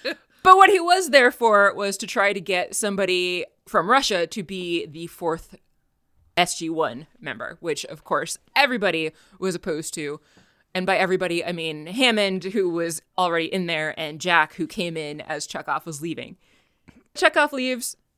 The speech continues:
and Hammond and Jack continue to try to talk about how Jack thinks that they should just be allowed to continue on with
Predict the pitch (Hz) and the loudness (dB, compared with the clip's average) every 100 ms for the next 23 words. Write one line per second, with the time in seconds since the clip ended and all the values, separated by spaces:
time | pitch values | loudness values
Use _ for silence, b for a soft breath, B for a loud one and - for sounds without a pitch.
0 | - 302 277 240 247 247 233 220 208 220 | -2 0 0 0 -2 -4 -2 2 2 0
1 | - _ _ _ _ _ _ - 208 208 | -12 _ _ _ _ _ _ -8 -6 -2
2 | 220 226 220 233 208 220 208 185 196 - | -2 -2 -4 0 0 0 0 0 0 -12
3 | 185 190 180 175 - 208 170 165 175 185 | -8 -2 -2 -2 -6 -4 -2 -2 -4 -2
4 | 339 190 226 - 302 311 - - 320 311 | 2 2 0 -8 -12 -10 -8 -2 -2 -2
5 | 320 339 330 359 - 339 330 339 339 320 | -8 -8 -8 -8 -8 -6 -4 -6 -6 -8
6 | 302 311 330 311 311 302 311 294 247 285 | -8 -8 -10 -8 -8 -6 -6 -6 -8 -12